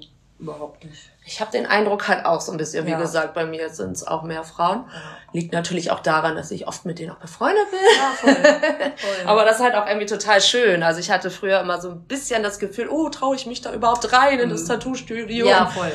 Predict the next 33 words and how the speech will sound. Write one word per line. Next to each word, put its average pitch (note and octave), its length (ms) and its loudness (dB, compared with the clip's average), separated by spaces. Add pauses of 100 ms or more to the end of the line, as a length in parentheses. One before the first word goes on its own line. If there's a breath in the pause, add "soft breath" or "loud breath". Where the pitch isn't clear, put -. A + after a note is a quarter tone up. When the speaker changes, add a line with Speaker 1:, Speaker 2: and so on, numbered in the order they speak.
(100)
Speaker 1:
kenn A#3+ 80 4
Speaker 2:
und A#3+ 80 4
Speaker 1:
ich. - 40 -2
Speaker 2:
meine B3 240 6
Idee, B3+ 640 2
um A#3 140 0
Gottes A#3 360 2
Willen, B3+ 220 2
die A3 140 -2
wird A#3 180 0
eh C#4 160 2
total, A#3 640 4
äh, G#3+ 220 6
abgeschmettert. A3+ 960 4
Speaker 1:
Ja. G#3 120 2
Speaker 2:
Und G#3 220 -2 (320 loud breath)
jetzt G3+ 240 4
ist G#3+ 100 -8
es G#3+ 140 -6
auf F#3+ 160 -2
jeden G3 180 -2
Fall F3 440 0
schon F3+ 180 -4
mal E3 220 4
viel E3 220 -6
schöner, D3+ 540 -2
Speaker 1:
Ja. E3 100 -12
Speaker 2:
ne? F3+ 60 -8
Speaker 1:
Ja, F3 140 -6 (100)
ätzend - 300 -12
sowas D#3+ 320 -12
dann F3 140 -4
Speaker 2:
Ja. F#3+ 380 6